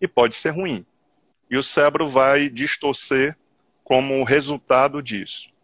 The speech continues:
Outro ponto importante são as regras, que cha-, chamam também de cre-, crenças secundárias, né? A regra é, é o que eu aprendi e que deve me guiar. Se, se tal coisa acontecer,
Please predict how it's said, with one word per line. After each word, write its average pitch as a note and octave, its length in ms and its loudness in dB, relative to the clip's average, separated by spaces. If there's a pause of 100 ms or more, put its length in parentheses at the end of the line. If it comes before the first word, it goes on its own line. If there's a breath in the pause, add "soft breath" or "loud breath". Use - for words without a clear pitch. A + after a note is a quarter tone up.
(340)
Outro E3+ 320 2
ponto D3+ 320 2
importante B2+ 560 0
são C#3 200 0
as B2+ 160 0
regras, A2+ 560 0
que - 120 -16
cha-, - 280 -4
chamam C3+ 340 -2
também B2+ 240 0
de B2 100 -4
cre-, C3 460 0
crenças D3+ 420 0
secundárias, G2 720 -2
né? B2 140 -8 (760)
A C3+ 100 4
regra B2 600 2
é, C3+ 500 2
é C#3 60 4
o D3 160 -2
que - 180 -4
eu F3 180 4
aprendi C#3+ 880 -2
e C#3+ 80 -8
que - 160 -8
deve C3+ 440 0
me D3 160 -8
guiar. B2 480 -2
Se, - 320 -10 (280)
se - 300 -6
tal D3 240 0
coisa G#2+ 340 -2
acontecer, B2+ 720 -6